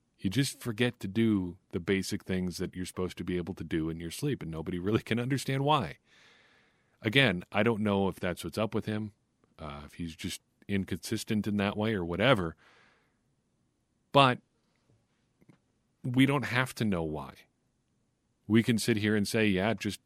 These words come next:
wasn't as consistent as it probably could have been." And I think, uh, he would probably agree with you. I don't think it's,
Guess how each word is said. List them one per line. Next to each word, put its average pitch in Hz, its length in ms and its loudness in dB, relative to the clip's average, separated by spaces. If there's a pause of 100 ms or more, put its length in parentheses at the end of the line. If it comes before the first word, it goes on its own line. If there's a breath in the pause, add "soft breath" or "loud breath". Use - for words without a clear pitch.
wasn't 101 400 2
as 110 160 2
consistent 107 560 -2
as 85 180 -2
it 90 80 -8
probably 98 280 0
could 143 160 0
have 135 80 -2
been." - 180 -4
And 90 100 -2
I 101 60 2
think, 143 280 0 (440)
uh, 92 220 0 (1080)
he 98 140 0
would 120 180 2
probably 120 480 4
agree 117 220 4
with 170 180 -2
you. - 160 -14 (960 soft breath)
I - 40 -16
don't 160 120 4
think 170 160 4
it's, - 280 0